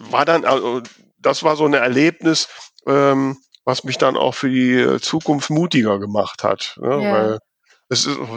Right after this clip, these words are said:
Speaker 1: heute noch großes Hallo, wenn ich in die Apotheke komme, ne? Also, <laughs>
Speaker 2: Ja, die Leute sind da ja echt,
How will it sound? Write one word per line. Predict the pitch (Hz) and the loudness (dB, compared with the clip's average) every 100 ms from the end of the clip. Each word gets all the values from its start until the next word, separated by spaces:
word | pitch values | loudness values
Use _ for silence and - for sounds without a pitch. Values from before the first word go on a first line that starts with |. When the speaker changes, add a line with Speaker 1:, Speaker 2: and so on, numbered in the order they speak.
| 107 | -2
Speaker 1:
heute | 135 151 156 | 0 2 2
noch | 135 120 | 0 -2
großes | - - 135 - - | -6 -4 -2 -2 0
Hallo, | 127 127 131 123 | 0 2 0 -2
wenn | 120 | -4
ich | - | -6
in | 131 | -6
die | |
Apotheke | 117 - 127 123 113 | -6 -6 -6 -6 -8
komme, | - 104 101 104 | -8 -8 -8 -8
ne? | 135 | -4
Also, | - 113 123 175 - | -4 -2 0 2 2
<laughs> | - 240 - - - - | 0 0 0 0 0 -2
Speaker 2:
Ja, | - 381 440 | 2 4 4
die | 277 | 4
Leute | 220 277 294 | 4 2 0
sind | 269 330 330 | -2 0 2
da | |
ja | 294 247 | 4 4
echt, | 254 - - | 2 -4 -10